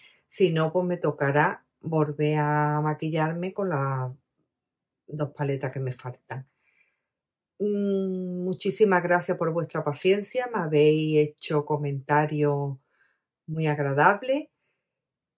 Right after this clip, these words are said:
de esta semana que no lo he podido subir por culpa de, del micrófono, del teléfono.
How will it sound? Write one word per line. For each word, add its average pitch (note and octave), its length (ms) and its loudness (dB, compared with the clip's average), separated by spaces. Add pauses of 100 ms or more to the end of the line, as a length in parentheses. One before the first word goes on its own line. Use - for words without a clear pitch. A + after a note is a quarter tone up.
(120)
de D#3 720 2
esta D3+ 220 -4
semana D3+ 480 0
que D3 120 -4
no D3 120 0
lo D3 120 2
he - 20 -2
podido D3+ 280 0
subir D3+ 380 -4
por D3 200 -8
culpa C#3+ 400 -2
de, C#3+ 560 2 (640)
del D#3+ 220 -2
micrófono, D#3+ 720 -2 (480)
del F3 240 2
teléfono. A3 680 2